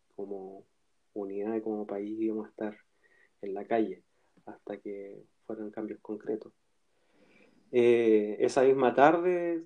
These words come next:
se fue, llegó a la Plaza de la Dignidad, para nosotros fue una alegría gigante que se llevaran andas, porque también era ese, pues, el símbolo, ¿no? Que, que,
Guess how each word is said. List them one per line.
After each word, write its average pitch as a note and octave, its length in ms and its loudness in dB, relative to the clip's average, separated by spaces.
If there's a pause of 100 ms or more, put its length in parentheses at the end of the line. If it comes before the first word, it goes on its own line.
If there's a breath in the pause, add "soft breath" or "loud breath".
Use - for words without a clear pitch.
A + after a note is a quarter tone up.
(120)
se - 380 -8
fue, F3 640 -2
llegó D3 280 -2
a F3 40 -2
la E3+ 100 -4
Plaza E3+ 220 -6
de E3 60 -10
la D#3+ 80 -6
Dignidad, D#3+ 540 -6
para C3+ 120 -8
nosotros C#3 400 -8
fue C3+ 180 -4
una C3 140 -6
alegría B2 340 -4
gigante C3 520 -6
que - 60 -20
se - 160 -16
llevaran B2 380 -2
andas, D3+ 840 -6
porque A2+ 280 -10
también A2+ 380 -2
era B2+ 440 -4
ese, C3+ 400 0
pues, F#2+ 160 -8
el - 60 -14
símbolo, G2 420 -8
¿no? A#2 280 -8 (100)
Que, A2 340 -18 (640 soft breath)
que, G2 520 -8